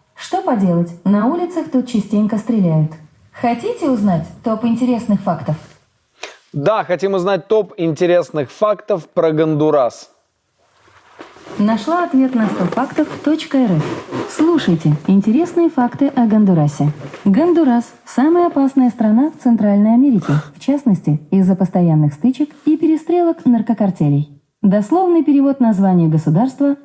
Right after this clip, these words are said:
Speaker 1: с испанского языка «глубина».
Speaker 2: Ну,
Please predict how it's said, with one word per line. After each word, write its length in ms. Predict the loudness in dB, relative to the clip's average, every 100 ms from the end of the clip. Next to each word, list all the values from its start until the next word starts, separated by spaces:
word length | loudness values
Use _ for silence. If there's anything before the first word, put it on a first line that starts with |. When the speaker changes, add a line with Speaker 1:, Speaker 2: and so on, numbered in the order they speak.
| -4
Speaker 1:
с 40 |
испанского 540 | -4 -2 -2 -2 -2 0
языка 600 | 2 2 0 0 -2 -2 -2
«глубина». 640 | 2 2 4 4 4 2 -4 _ _ _ _ _ _ -20 -20 -20 -6
Speaker 2:
Ну, 420 | -2 0 0 -2